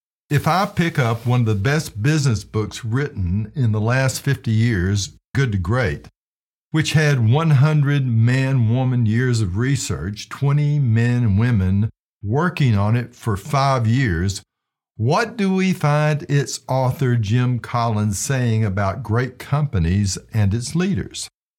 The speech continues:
He and his team studied eleven companies that had,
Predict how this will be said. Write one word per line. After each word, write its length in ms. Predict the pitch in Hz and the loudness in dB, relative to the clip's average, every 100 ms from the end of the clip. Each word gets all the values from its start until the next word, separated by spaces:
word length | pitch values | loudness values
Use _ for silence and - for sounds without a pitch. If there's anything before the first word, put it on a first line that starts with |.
| _ _ _ _ _ _ _ _ _ _ _ | _ _ _ _ _ _ _ _ _ _ _
He 180 | 160 170 | 0 4
and 100 | 131 | 4
his 200 | 110 - | 2 0
team 340 | 175 190 156 | 0 2 2
studied 540 | 98 - 139 127 120 | 0 -2 -2 0 0
eleven 560 | 107 95 107 151 165 165 | 0 0 0 0 0 -4
companies 640 | 143 160 180 90 85 92 - | -2 -2 -2 -4 -2 -4 -2
that 200 | 113 107 | -2 0
had, 480 | 78 98 104 104 | 0 2 2 0